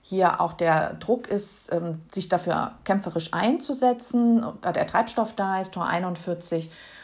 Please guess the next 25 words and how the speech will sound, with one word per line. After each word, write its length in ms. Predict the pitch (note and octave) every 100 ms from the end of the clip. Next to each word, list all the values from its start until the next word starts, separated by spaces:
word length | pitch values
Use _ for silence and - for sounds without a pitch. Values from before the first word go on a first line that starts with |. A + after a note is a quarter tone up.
| - - - -
ähm, 640 | - F3 F3 E3+ E3 D#3+ - -
die 200 | G3 F#3
Sehnsucht 540 | F#3+ G#3+ A#3 G#3+ G#3
da 220 | G3 F#3
ist, 140 | F3 F#3
in 100 | E3+
eine 180 | E3+
neue 180 | E3 E3
Erfahrung 500 | E3+ E3 F#3+ D#4 C#4
zu 160 | - B3
gehen, 340 | A3 A3 G3+
und 280 | F3 E3+ -
Tor 280 | - D#3+ E3
zweiundzwanzig, 1120 | - D#3 E3+ F3+ E3+ E3+ E3 E3 D#3+ D#3+ D#3+ - - _
in 240 | G3+ G3+
dem 260 | F3 F3 F#3
hier 220 | F3+ F3+
eine 200 | - E3
emotionale 720 | E3+ F3+ E3+ E3+ E3 E3 -
Offenheit, 880 | - E3 F#3 E3 D#3+ D#3+ D#3+ E3 - - - _ -
ähm, 260 | E3+ E3
dann 200 | D#3+ D#3+
auch 180 | D#3+ D#3+
da 340 | - D#3+ D#3+ E3
ist. 540 | - - - - -